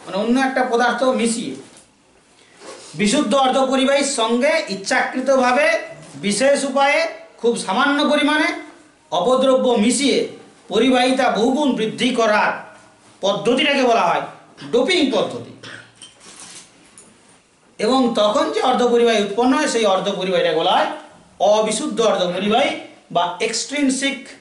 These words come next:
সেমিকন্ডাক্টর। যে পদার্থটা মেশানো হয় সেই পদার্থটা বলা হচ্ছে ডোপেন্ট। ডোপিং, ডোপেন্ট এবং অর্ধপরিবাহী,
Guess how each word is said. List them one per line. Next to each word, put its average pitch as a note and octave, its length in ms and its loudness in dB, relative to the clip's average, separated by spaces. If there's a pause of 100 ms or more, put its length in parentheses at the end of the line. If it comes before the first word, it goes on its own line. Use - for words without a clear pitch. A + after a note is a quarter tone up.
(120)
সেমিকন্ডাক্টর। E3+ 720 -4 (480)
যে F3+ 280 -2 (240)
পদার্থটা B3 560 0
মেশানো A#3 440 0
হয় A3+ 420 0 (460)
সেই C4 400 0
পদার্থটা G3+ 400 0
বলা G#3+ 80 -2
হচ্ছে - 120 -4
ডোপেন্ট। F#3 580 -2 (1800)
ডোপিং, C4+ 580 0 (120)
ডোপেন্ট C#4 480 0 (120)
এবং A#3+ 180 2
অর্ধপরিবাহী, A3+ 600 0